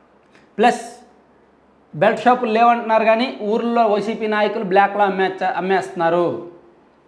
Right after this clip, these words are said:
ఏదో జరుగుతోంది. ఎంత పెద్ద మంచి బ్రాండ్ కొంటున్నా సరే క్వాలిటీ బాగోట్లేదు, చీప్‌గా ఉంటుంది.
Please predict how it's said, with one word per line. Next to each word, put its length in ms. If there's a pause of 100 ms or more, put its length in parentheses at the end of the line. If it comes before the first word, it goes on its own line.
(120)
ఏదో 240
జరుగుతోంది. 960 (960)
ఎంత 420
పెద్ద 220
మంచి 320
బ్రాండ్ 380
కొంటున్నా 400
సరే 440 (760)
క్వాలిటీ 320
బాగోట్లేదు, 880
చీప్‌గా 280
ఉంటుంది. 680